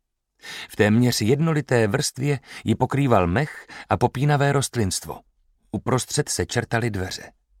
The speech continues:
Před nimi se nad dvěma nehybnými těly skláněl Stein. „To se nám povedlo,“ ušklíbil se. „Zbavili jsme se hlídek skoro bez rámusu.“ „A hlavně bez zranění,“ posvítil si Barbarič na kapitána i kaprála.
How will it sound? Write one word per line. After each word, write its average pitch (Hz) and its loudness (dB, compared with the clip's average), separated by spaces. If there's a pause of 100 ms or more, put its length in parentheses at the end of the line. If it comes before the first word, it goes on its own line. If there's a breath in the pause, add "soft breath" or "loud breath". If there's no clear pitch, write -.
(480 loud breath)
Před 131 2
nimi 160 4
se 135 0
nad 120 4
dvěma 107 2
nehybnými 127 0
těly 123 0
skláněl 107 0
Stein. - -8 (580)
„To 73 -4 (100)
se - -4
nám 101 -4
povedlo,“ 60 -10 (160)
ušklíbil 87 -6
se. - -12 (500 soft breath)
„Zbavili 92 0
jsme 95 -4
se 90 -4
hlídek 90 -4 (180 soft breath)
skoro 104 0
bez 95 0
rámusu.“ 71 -6 (600)
„A 95 -2
hlavně 110 -2
bez 131 -2
zranění,“ 90 -2 (380 soft breath)
posvítil 151 0
si - -2
Barbarič 131 0
na 127 0
kapitána 139 0
i 127 -6
kaprála. 90 -2